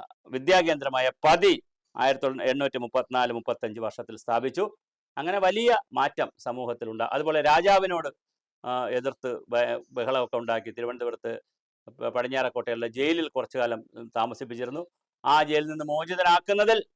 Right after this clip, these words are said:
അയ്യാഗുരു അന്നത്തെ, ആ, പിന്നെ തിരുവിതാംകൂർ രാജാവിൻ്റെ, ആ, പിന്നെ സൂപ്രണ്ടായിരുന്ന സൂപ്രണ്ട് അയ്യാവ്, അയ്യാഗുരുവിൻ്റെ വാക്കുകൾ, ആ,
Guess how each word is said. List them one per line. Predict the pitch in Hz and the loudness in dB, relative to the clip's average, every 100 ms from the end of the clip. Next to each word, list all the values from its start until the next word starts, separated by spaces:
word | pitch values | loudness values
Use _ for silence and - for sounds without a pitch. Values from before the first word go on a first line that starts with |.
| - | -10
അയ്യാഗുരു | 131 147 147 139 139 135 | -2 2 2 2 -4 -4
അന്നത്തെ, | 127 135 127 131 117 _ _ _ _ | -6 -6 -2 -2 -2 _ _ _ _
ആ, | 117 117 120 | -6 -2 0
പിന്നെ | 120 120 120 117 113 - | -2 -6 -4 -4 -4 -6
തിരുവിതാംകൂർ | 127 131 131 123 120 | -6 -2 -2 -2 -2
രാജാവിൻ്റെ, | 123 123 123 120 117 117 - - _ _ _ _ _ _ _ | 0 0 -2 -2 -4 -6 -6 -16 _ _ _ _ _ _ _
ആ, | 117 113 113 - - | -6 -6 -6 -10 -10
പിന്നെ | 113 113 | -8 -8
സൂപ്രണ്ടായിരുന്ന | 127 139 139 131 123 120 120 117 | -6 -6 -6 -2 0 2 0 -4
സൂപ്രണ്ട് | 123 127 127 123 123 | -10 -10 -8 -4 -2
അയ്യാവ്, | 127 135 123 - 107 | 2 4 2 0 -8
അയ്യാഗുരുവിൻ്റെ | 123 139 131 123 120 113 117 | -2 0 0 -2 -6 -4 -2
വാക്കുകൾ, | 113 - 113 113 - _ _ _ - | -2 -4 -6 -6 -6 _ _ _ -14
ആ, | - | -12